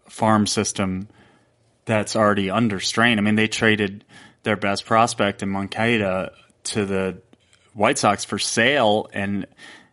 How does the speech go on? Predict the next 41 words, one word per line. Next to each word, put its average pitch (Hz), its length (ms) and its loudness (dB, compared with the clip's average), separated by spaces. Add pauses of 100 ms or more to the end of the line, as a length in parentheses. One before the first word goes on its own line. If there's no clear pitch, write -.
(560)
you 110 200 0
know, 120 160 4
they're 139 160 4
depleted. 147 580 -2
And 107 140 -2
I, 127 140 -4 (280)
frankly, 170 460 4
I 117 60 4
think 127 260 0
if 120 300 -4
they 120 180 2
had 113 260 0
their 98 140 -6
druthers, 110 480 2
they 110 80 0
would 104 140 0
obviously 104 580 0
rather 101 340 0
be 92 160 -8
trading 92 640 -6 (120)
Price 98 400 0
or 87 80 -4
Sale 104 560 2
or 90 200 -4
one 104 200 0
of 98 80 0
these 95 160 -4
other 98 200 -2
massive 95 480 -2
contracts, 104 600 -2
but - 200 -4
they 95 140 0
know, 95 380 0
I 87 100 -2
think, 92 200 -8
they 90 140 -6
can 92 160 -10
get 90 180 -4
the - 60 -18
biggest 90 320 -6
haul 98 400 2